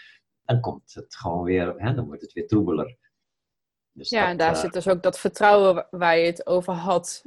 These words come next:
Speaker 2: eh,
Speaker 1: Ja.
Speaker 2: komt dan weer terug.
Speaker 1: Ja. Ja,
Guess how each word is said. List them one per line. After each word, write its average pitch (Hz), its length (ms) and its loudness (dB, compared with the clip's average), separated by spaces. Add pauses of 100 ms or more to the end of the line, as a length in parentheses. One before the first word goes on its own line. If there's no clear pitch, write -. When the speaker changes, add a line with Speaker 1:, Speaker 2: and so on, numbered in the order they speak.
Speaker 2:
eh, 180 640 -4
Speaker 1:
Ja. - 200 0 (320)
Speaker 2:
komt 180 180 0
dan 190 120 8
weer 180 140 6
terug. 190 220 6
Speaker 1:
Ja. - 140 0 (1600)
Ja, 107 220 2